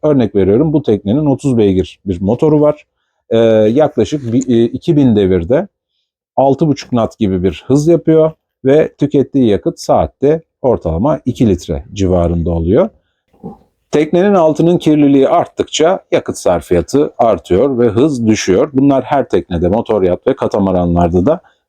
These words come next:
geçerli. Katamaranlara gelecek olur-, olursak, e, geniş bir kıçavuzluk, e, geniş bir salon,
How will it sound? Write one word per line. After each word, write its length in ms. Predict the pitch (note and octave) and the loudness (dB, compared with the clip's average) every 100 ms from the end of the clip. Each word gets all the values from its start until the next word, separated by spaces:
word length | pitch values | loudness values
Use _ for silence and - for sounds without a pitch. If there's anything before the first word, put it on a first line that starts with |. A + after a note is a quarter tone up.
| _ | _
geçerli. 580 | C3 - G3 D#2+ G2 B3 - _ _ _ _ _ _ _ _ _ _ | -2 0 -2 0 -2 -2 -6 _ _ _ _ _ _ _ _ _ _
Katamaranlara 680 | G#3 G#3 A#3 A#3 A3+ A#3 A3 | -4 0 2 2 2 2 4
gelecek 420 | G#3+ F#3+ D#3 D3+ | 4 4 2 2
olur-, 280 | C#3+ A#2 A2 | 0 -2 -4
olursak, 800 | - A2+ A2 - F#3 F#3+ - - - - | 0 0 0 0 -2 -2 -12 -14 -16 -2
e, 500 | C3+ C3 C3 B2+ B2+ B2 - _ - | 2 4 4 4 2 0 -10 _ -2
geniş 640 | D3 E3+ F3 E3 - - | 0 2 2 2 -2 0
bir 420 | C#3+ C#3 C3 - | 2 2 -4 -10
kıçavuzluk, 800 | - A#2 B2 A2+ G2+ G2+ G#2+ G2+ - - | -6 -2 0 0 0 0 0 -2 -12 -6
e, 400 | F#2+ G2+ G2 G2+ | 0 2 4 2
geniş 680 | F#2+ B2+ B2 C#3+ C3+ - - | 0 0 2 2 2 0 0
bir 300 | A#2+ A#2 A2+ | 2 2 0
salon, 800 | - - A2 A#2+ A#2 A2+ A2+ | -6 -2 0 2 0 0 -2